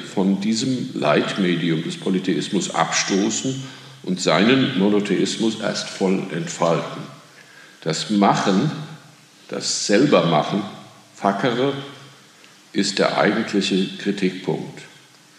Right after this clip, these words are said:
Fakere, die, Fakere, die Wurzel des Verbs, erkennen wir auch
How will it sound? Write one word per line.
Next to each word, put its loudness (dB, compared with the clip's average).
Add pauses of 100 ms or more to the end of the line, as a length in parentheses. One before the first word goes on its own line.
(420)
Fakere, 4 (180)
die, 2 (1120)
Fakere, -4 (160)
die 2
Wurzel 2
des -2
Verbs, 0
erkennen 0
wir 0
auch 0